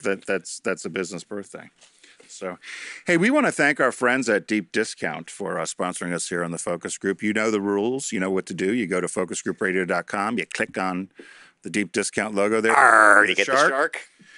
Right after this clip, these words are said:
Speaker 1: And there's a site-wide sale going on right now, and, uh, which pretty much means everything's on sale. And, uh, but we like you to go through our site 'cause we get credit for it. So, Mister Nash, what did you find this week?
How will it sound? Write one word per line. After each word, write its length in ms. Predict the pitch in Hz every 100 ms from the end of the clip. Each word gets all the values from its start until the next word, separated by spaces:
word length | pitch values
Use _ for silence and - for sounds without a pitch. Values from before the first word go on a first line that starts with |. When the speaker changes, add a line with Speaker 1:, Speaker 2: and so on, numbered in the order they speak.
| - _
Speaker 1:
And 140 | 117 123
there's 240 | 117 104
a 100 | 117
site-wide 480 | 101 185 226 156 123
sale 240 | - 120
going 280 | 113 110 104
on 180 | 98 95
right 240 | 90 90
now, 360 | 87 87 85 101 _ - - _
and, 280 | 101 92 90
uh, 80 | 92
which 200 | 92 -
pretty 180 | 151 156
much 240 | 107 -
means 200 | 95 87
everything's 480 | 131 151 95 85 80
on 160 | 82
sale. 400 | 76 - 90 92 - _ _ _ _ -
And, 400 | 98 95 90 85
uh, 600 | 87 85 85 85 90 90 - _ _ _
but 120 | 101
we 100 | 101
like 260 | 101 98 -
you 60 | 90
to 80 |
go 160 | 90 90
through 160 | - 98
our 100 | 98
site 240 | - 92
'cause 160 | 92 85
we 80 |
get 160 | 87 -
credit 300 | - 220 170
for 240 | - 90
it. 100 | 73
So, 160 | - 117
Mister 320 | 120 131 -
Nash, 400 | 117 123 107 -
what 100 | 143
did 200 | 175 147
you 80 | 139
find 320 | - 117 113
this 180 | 117 -
week? 300 | 69 - -